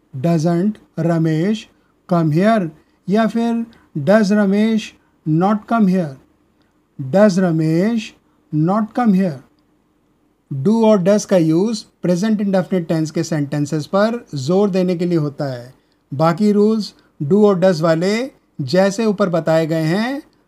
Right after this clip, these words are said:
लगेंगे। आइए सीख लेते हैं कुछ एग्जांपल सेंटेंसेस। मयंक मेरी मदद पक्का करता है। मयंक does help me। मयंक does help me। यानी इसमें संदेह वाली कोई बात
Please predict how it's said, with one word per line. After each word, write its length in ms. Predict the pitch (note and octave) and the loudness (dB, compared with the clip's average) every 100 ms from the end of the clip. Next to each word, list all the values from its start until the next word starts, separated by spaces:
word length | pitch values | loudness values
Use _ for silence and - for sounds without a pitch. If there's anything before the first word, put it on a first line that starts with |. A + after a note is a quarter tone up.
| _ | _
लगेंगे। 680 | C#3+ D3+ E3 E3 F#3+ E3 C3+ A#2+ - _ _ - | -4 0 0 0 0 -2 -4 -10 -20 _ _ -2
आइए 180 | G3 G#3+ | 0 0
सीख 260 | - A#3 | -2 -2
लेते 260 | G#3+ F#3 F#3+ | 0 0 -2
हैं 100 | G3 | -2
कुछ 300 | G#3 G3 - | -4 -6 -2
एग्जांपल 680 | F3 D3 E3 D#3 G#3 A#3 C4 _ _ | -2 0 -2 0 -2 -2 -8 _ _
सेंटेंसेस। 920 | - F#3+ F3 E3+ F3 E3 E3+ C3+ - _ _ _ _ _ _ _ _ _ _ - | -6 -2 -2 -2 -2 -2 -6 -10 -14 _ _ _ _ _ _ _ _ _ _ -6
मयंक 380 | D#3+ F#3+ A3 | -2 -2 -2
मेरी 260 | F#3 G3 G3 | -2 0 0
मदद 380 | F#3+ F3+ G#3 G3+ - | 0 0 0 -2 -6
पक्का 320 | E3+ F3 G3+ | -10 -6 -4
करता 400 | G3 F#3 D#3 D3+ C#3 | -2 -4 -6 -8 -8
है। 260 | B2+ A#2+ - | -10 -16 -10
मयंक 520 | C#3+ E3 F#3 F#3+ D3 B2+ | -4 -2 0 -2 -4 0
does 240 | F#3+ F3 | 0 0
help 320 | E3+ D3 D3+ | -4 -6 -8
me। 120 | C3+ B2 - _ _ | -12 -12 -20 _ _
मयंक 580 | C#3+ D3+ C#3+ C3+ D#3 G#3 _ _ _ | -6 -4 -4 -4 -6 -8 _ _ _
does 360 | D3 B2+ E3 C#3 | -6 -2 -2 -2
help 240 | C#3+ B2+ C#3 | -6 -6 -4
me। 100 | G3 E3+ - _ _ _ _ - | -2 -4 -8 _ _ _ _ -2
यानी 280 | F#3 G#3+ A3 | 2 4 2
इसमें 240 | G3+ A#3 | 0 -4
संदेह 420 | A3 F#3+ F3+ G3+ | -2 -2 0 0
वाली 220 | F#3+ F3+ | 0 0
कोई 460 | E3+ F3+ F#3 C4 C#4 - _ _ | -2 -2 0 -2 -6 -12 _ _
बात 400 | D3 D3+ E3 F3+ | -6 0 0 0